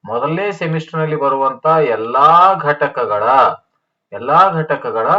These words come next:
ಒಂದು ಎಲ್ ಬಿ ಆಧಾರಿತ ಘಟಕವಾರು ಕಿರು ಪರೀಕ್ಷೆಯ ಪ್ರಶ್ನೆ ಪತ್ರಿಕೆಗಳನ್ನ ಈ ಒಂದು ವಿಡಿಯೋದಲ್ಲಿ ನೋಡೋಣ. ಅದು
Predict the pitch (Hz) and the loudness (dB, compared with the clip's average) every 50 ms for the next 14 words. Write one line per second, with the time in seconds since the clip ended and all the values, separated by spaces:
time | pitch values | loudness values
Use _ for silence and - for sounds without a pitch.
0 | 208 208 - _ _ _ _ 123 120 120 117 117 113 110 110 113 113 135 143 170 | -2 -4 -8 _ _ _ _ -8 -8 -8 -8 -8 -6 -4 -4 -4 -4 -6 -6 -2
1 | 202 196 175 156 151 139 135 131 127 123 120 - 170 185 165 139 123 - 127 - | 2 4 4 4 4 4 2 0 -2 -4 -8 -10 -10 -10 -8 -10 -10 -10 -10 -8
2 | - 123 117 113 113 110 107 104 _ - 139 160 165 160 - 120 117 113 - - | -4 -4 -2 -2 -2 -4 -6 -12 _ -14 -10 -10 -10 -8 -10 -10 -12 -12 -12 -12
3 | 113 104 - - 123 - - - 151 - - 117 113 - _ 107 107 113 110 110 | -12 -12 -10 -14 -16 -18 -14 -14 -16 -10 -10 -10 -10 -10 _ -18 -14 -10 -8 -6
4 | 117 139 185 190 196 170 - - - - _ _ _ _ 127 135 135 131 127 120 | -4 -4 0 0 2 0 0 -2 -6 -14 _ _ _ _ -12 -10 -6 -4 -4 -4
5 | 120 117 113 113 131 156 170 180 170 160 143 139 135 127 123 120 120 120 143 170 | -6 -8 -12 -8 -6 -4 -4 -2 0 0 0 -2 -4 -6 -6 -6 -6 -4 -2 0
6 | 214 202 175 165 170 160 - - - | 2 2 2 4 2 0 0 -2 -6